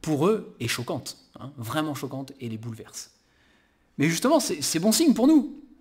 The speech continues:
Hein, c'est bon signe pour nous. Ça prouve que nous n'avons pas honte de l'Évangile.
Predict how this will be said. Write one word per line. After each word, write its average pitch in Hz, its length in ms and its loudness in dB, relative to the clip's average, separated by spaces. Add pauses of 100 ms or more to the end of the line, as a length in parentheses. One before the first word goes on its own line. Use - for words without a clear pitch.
(600)
Hein, 156 280 -2 (160)
c'est 190 140 4
bon 208 140 4
signe 311 200 4
pour 240 140 4
nous. 302 340 4 (500)
Ça 143 180 -2
prouve 302 320 2
que 156 340 2 (320)
nous 160 80 0
n'avons 165 220 4
pas 170 300 4
honte 302 360 4 (1000)
de 160 80 0
l'Évangile. 208 480 4